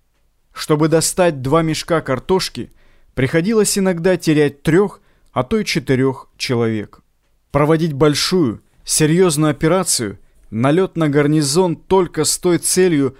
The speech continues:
чтобы добыть продовольствие, было по военным соображениям нецелесообразно. Поэтому мы предпочитали отправлять засады на дороге, чтобы завладеть продовольственными обозами немцев. Но лесными дорогами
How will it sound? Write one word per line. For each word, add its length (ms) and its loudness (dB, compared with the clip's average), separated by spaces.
чтобы 320 0
добыть 400 2
продовольствие, 800 2
было 340 2
по 180 0
военным 420 0
соображениям 920 0
нецелесообразно. 1120 -2
Поэтому 600 0
мы 160 0
предпочитали 760 0
отправлять 720 0
засады 560 0
на 160 0
дороге, 500 0
чтобы 400 0
завладеть 580 0
продовольственными 1080 0
обозами 720 -2
немцев. 580 -4
Но 120 0
лесными 460 0
дорогами 600 2